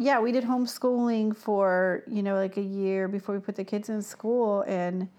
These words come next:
we, that was a very hard year of just figuring out what the heck homeschooling was. Um, and I did it, so my daughter was in kindergarten, and then my friend in a pre-care, and I'm kind of,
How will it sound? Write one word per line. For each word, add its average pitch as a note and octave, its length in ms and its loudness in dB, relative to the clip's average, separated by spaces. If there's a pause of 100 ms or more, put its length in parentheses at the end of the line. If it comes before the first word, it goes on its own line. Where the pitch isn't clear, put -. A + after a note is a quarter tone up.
(580)
we, G#3 800 0 (880)
that A3+ 240 2
was A#3 140 0
a A3 40 2
very G#3+ 380 2
hard G3 280 2
year F#3 360 0
of F#3 140 -2
just G3 240 -6
figuring G#3 280 0
out F#3 80 2
what G3+ 360 0 (260)
the G3+ 100 0
heck F#3 360 -2
homeschooling F#3+ 580 -2
was. E3 420 -4 (640)
Um, F#3 480 2
and F#3+ 480 0
I F#3 60 2
did G3 180 -2
it, G3+ 280 -2
so G3+ 120 -6
my F#3+ 100 0
daughter F3+ 260 0
was F#3+ 160 -2
in G3 120 -2
kindergarten, F#3+ 800 0
and F#3+ 200 -2
then F#3 160 0
my E3+ 340 -2 (260)
friend F#3+ 180 -2
in F#3+ 100 -2
a F3+ 60 -2
pre-care, F3+ 720 0
and F#3+ 180 -2
I'm G3+ 140 0
kind F#4 340 4
of, C#4+ 160 2